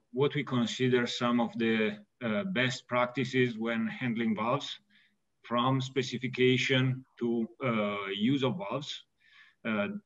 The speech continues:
they are based on common sense and, uh,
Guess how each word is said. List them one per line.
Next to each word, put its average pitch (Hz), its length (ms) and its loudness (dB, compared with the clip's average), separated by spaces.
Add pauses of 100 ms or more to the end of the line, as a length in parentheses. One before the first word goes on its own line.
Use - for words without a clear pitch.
they 147 220 6
are 143 80 4
based 127 440 6
on 117 280 2
common 131 400 0
sense 123 640 -2 (220)
and, 117 480 -2
uh, 110 240 2